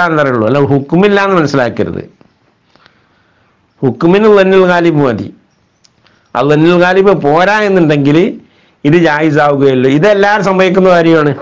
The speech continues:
ഏത്? ഇങ്ങനെ ഒരാൾ സമ്മതിച്ചു പറഞ്ഞാൽ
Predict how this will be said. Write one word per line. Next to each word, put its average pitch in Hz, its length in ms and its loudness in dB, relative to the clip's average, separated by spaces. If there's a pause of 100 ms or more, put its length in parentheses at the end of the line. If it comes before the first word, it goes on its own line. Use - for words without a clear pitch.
(440)
ഏത്? 143 180 2 (1300)
ഇങ്ങനെ 143 460 2
ഒരാൾ 175 280 0 (540)
സമ്മതിച്ചു 156 420 -2
പറഞ്ഞാൽ 139 520 -2